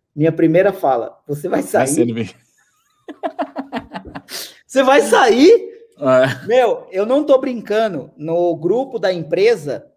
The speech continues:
Speaker 1: o meu sócio, o Rodrigo, que você conhece, e a, e a menina do financeiro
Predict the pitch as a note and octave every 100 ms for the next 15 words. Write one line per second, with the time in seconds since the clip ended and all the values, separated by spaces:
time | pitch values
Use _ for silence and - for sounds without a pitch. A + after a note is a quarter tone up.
0 | _ _ _ _ _ _ E3 D#3+ E3 E3
1 | F#3+ F#3 F#3 F#3 A3+ F#3+ D#3+ E3 D#3+ G3
2 | F#3 E3 E3+ E3+ E3+ F3 A#3 A#3+ F#3+ F3+
3 | F#3 G3 G#3+ G#3+ G3 F#3 F#3 F#3+ F#3+ F#3+
4 | F#3 G3+ A3+ A#3+ G3 - A#3+ B3+ - G#3
5 | A3+ A#3 A#2+